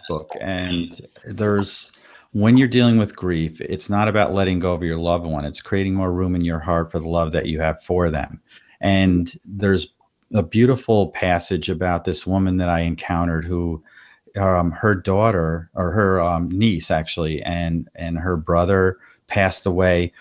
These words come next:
Her niece and her mother-in-law were murdered. I mean, it, it's just, you know, a lot of grief. And she said, "You know, my brother passed away. He died of a heart attack. And if there's another side, he would have prevented this.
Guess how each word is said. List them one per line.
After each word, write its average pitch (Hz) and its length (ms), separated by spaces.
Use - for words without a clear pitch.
Her 101 140
niece 107 360
and 95 220
her 92 120
mother-in-law 95 580
were 82 160
murdered. 98 520
I 107 80
mean, 107 180
it, 107 140
it's 95 220
just, - 340
you 110 120
know, 82 240
a 92 120
lot 98 380
of 90 100
grief. 120 420
And 87 420
she - 200
said, 98 260
"You 95 80
know, 98 400
my 98 200
brother 101 340
passed 113 400
away. 90 380
He 82 160
died 90 280
of 95 80
a 87 40
heart 92 240
attack. 80 380
And 82 140
if 80 120
there's 92 200
another 127 260
side, 82 600
he 113 160
would 113 120
have 98 100
prevented 85 480
this. - 440